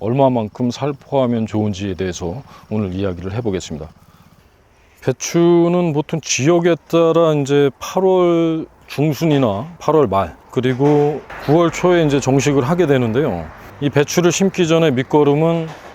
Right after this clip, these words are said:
삼백 평 기준에 퇴비 같은 경우에는 상당히 넉넉한 양인 삼천 킬로,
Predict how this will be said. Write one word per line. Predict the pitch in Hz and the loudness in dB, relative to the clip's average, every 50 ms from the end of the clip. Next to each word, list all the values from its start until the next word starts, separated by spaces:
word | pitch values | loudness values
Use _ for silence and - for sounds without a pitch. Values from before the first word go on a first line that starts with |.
| - - | -20 -20
삼백 | - - - - 170 185 190 190 185 180 156 - - | -18 -12 -6 -4 -2 0 0 2 2 0 -2 -2 -6
평 | - 170 165 151 | -4 -2 -2 0
기준에 | 139 131 120 113 120 131 147 135 92 82 78 - - - - _ _ _ _ | -2 -2 -2 -2 -2 -2 -2 -4 -4 -6 -10 -14 -18 -20 -20 _ _ _ _
퇴비 | - - 165 165 175 165 | -2 0 2 4 4 4
같은 | 165 156 - - 160 156 | 2 2 0 -2 -2 2
경우에는 | 143 143 143 143 147 147 135 | 2 4 4 4 2 0 0
상당히 | 131 143 147 143 139 131 | -2 -2 0 0 0 0
넉넉한 | 107 107 110 131 151 156 147 139 - - - 143 135 135 | 0 0 0 2 2 2 2 2 0 0 -2 0 0 0
양인 | 127 123 123 131 143 156 160 165 165 - - - | 0 0 0 0 -2 -2 -4 -6 -8 -12 -16 -14
삼천 | - - - 175 160 - 170 160 131 | -6 -2 -2 -2 0 2 0 0 2
킬로, | - 143 117 92 80 | 2 2 2 2 0